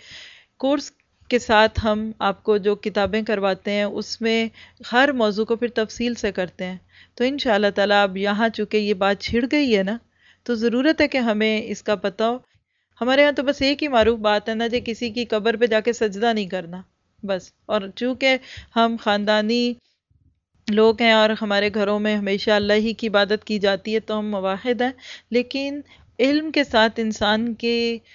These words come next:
جو ذہن پہ دھول پڑی ہوتی ہے نا، اس کے اندر بھی اللہ تعالیٰ مطلب راستہ بنا دیتا ہے۔ تو دعا کرنے کی ضرورت ہے کہ یہ جو نزل الکتاب، اللہ نے کتاب حق کے ساتھ اتاری تھی، اس کو عام کریں، اس کو کھولیں، اس کو پڑھیں۔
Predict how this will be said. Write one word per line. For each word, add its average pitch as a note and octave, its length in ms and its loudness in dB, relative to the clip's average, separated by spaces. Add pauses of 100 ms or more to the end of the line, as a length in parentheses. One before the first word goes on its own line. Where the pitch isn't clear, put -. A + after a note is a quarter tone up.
(180)
جو G#3+ 180 -4 (180)
ذہن G#3+ 380 -2
پہ A#3+ 140 0
دھول A3 280 -2
پڑی A3 280 0
ہوتی G#3+ 220 0
ہے B3 40 -2
نا، C4+ 100 -4
اس A#3+ 160 -4
کے B3+ 140 -2
اندر A3+ 260 0
بھی G#3 240 -6
اللہ G3+ 280 -4
تعالیٰ G3 360 -2 (720)
مطلب G3 360 -4
راستہ G3 280 0
بنا G3+ 380 0
دیتا G3+ 260 0
ہے۔ A3+ 60 0 (360)
تو B3+ 120 -4
دعا A#3 240 4
کرنے B3 320 0
کی A#3+ 120 -4
ضرورت G#3 380 0
ہے C4 80 4
کہ C4 120 -4
یہ A#3 340 0
جو C#4 160 -2
نزل A3+ 480 0
الکتاب، G#3+ 680 0
اللہ G#3+ 260 2
نے G#3+ 140 -2
کتاب G#3 400 -2 (100)
حق G#3+ 180 -6
کے C4 80 -2
ساتھ B3 260 -2
اتاری G3 360 0
تھی، B3 200 -4 (300)
اس B3 160 -8
کو B3+ 120 0
عام B3 240 2
کریں، F#3+ 300 -4 (120)
اس - 140 -12
کو C4 140 -6
کھولیں، A#3 440 0
اس A#3 160 -4
کو B3 120 0
پڑھیں۔ A#3 300 -2